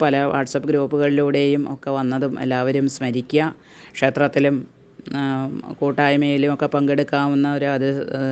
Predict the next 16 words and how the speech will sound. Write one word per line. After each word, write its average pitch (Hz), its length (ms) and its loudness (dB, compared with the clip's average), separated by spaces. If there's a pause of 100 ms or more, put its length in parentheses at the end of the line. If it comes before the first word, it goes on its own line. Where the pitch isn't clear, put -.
ഇത് 131 360 -2
പങ്കെടുക്കുക. 139 460 2
അതൊന്നും 143 480 2
പോവാത്ത, 143 640 0
സാധിച്ചില്ല 143 640 2
എന്നാരും 139 320 0
വിഷമിക്കണ്ട. 135 580 -2 (640)
അവരവരുടെ 156 680 4
ഭവനങ്ങളിലിരുന്ന് 143 800 0
കുളിച്ച്, 151 480 -2 (460)
ഏ, 131 340 0
വിളക്ക് 131 280 0
കൊളുത്തി, 135 580 4 (440)
ഏ, 135 40 -4 (440)
ഇപ്പം 139 560 0
ഭഗവാന്റെ 135 580 4